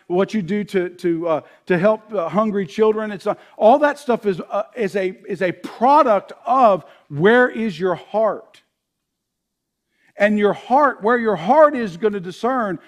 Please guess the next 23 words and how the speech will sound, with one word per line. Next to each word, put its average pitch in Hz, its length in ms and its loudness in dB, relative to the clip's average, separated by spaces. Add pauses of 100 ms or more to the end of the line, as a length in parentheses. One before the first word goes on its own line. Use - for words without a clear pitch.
(140)
or 202 120 2
determine, 196 760 0 (200)
are 208 140 4
you 220 160 2
doing 247 380 0
it 254 120 -8
for 214 200 -6
yourself 226 800 -2 (240)
or 208 240 -2
are 220 160 0
you 208 180 0
doing 240 380 -2
it - 140 -8
for 202 100 -6
the 196 80 -8
cause 196 340 -2
of 165 120 -14
Christ? 254 520 -10 (1400)
And 226 180 0
Ananias, 240 760 0
in 226 100 -2
this 262 160 -2
story, 247 420 0